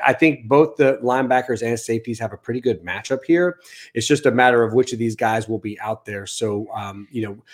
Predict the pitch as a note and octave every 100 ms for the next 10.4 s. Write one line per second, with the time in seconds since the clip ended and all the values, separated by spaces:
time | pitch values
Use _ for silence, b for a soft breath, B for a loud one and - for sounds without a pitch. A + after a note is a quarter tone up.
0 | b - E3 F3 - E3+ E3+ E3+ E3 D#3+
1 | C3 C#3+ D3 C#3 C#3 B2 B2 B2 B2 A#2
2 | A#2 B2+ A2+ A2+ A2 A2 G#2 - A2+ A2+
3 | A2+ G#2 - A2+ G#2+ G#2 G2 - G#2+ G#2
4 | - G#2+ G#2 - G2+ G2+ G2+ - A2 G#2
5 | G#2 - - A2 A2 - C3+ C#3 B2 A#2
6 | A#2+ - B B - F#2+ A2+ - - B2+
7 | C3 C3+ A#2+ A#2 A2+ A2+ G#2 G2+ A2+ A2
8 | G#2+ A2+ A#2+ A#2 - F3+ G3+ - - C#3
9 | C#3 - A#2+ G2 G#2 A#2 A#2+ - C#3 C#3
10 | - A2+ G#2+ G#2